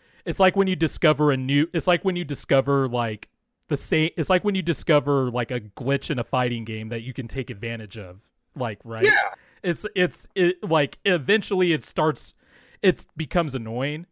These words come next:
Speaker 1: and, like
Speaker 2: Well, it's the thing of, like, with the, with, so this is, this goes down to the thing with the fighting game example, 'cause this is, that's actually a really good thing you brought up.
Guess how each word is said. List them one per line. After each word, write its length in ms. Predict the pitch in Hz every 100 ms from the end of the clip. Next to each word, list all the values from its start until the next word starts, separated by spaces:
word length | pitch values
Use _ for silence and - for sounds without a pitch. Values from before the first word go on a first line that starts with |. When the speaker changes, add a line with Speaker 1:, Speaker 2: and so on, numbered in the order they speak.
| _
Speaker 1:
and, 180 | 180 165
like 280 | 156 135 110
Speaker 2:
Well, 200 | 170 214
it's 120 | 214
the 100 | - -
thing 160 | 240 220
of, 140 | 190
like, 220 | 180 165
with 240 | - 165 165 -
the, 300 | 165 165 156 - 156
with, 160 | 170 - _ _ _ _ _ -
so 180 | - 151
this 180 | 202 226
is, 100 | 180
this 140 | 170 -
goes 140 | 180
down 100 | 170
to 60 | 147
the 40 |
thing 140 | 160 135
with 80 |
the 60 | 127
fighting 240 | 156 151 117
game 80 |
example, 300 | 107 107 98
'cause 160 | 101 127
this 80 | 143
is, 80 | -
that's 180 | 156
actually 200 | 175 -
a 20 | 139
really 120 | 135
good 100 | 131
thing 100 | 123
you 60 |
brought 160 | 117
up. 80 | 117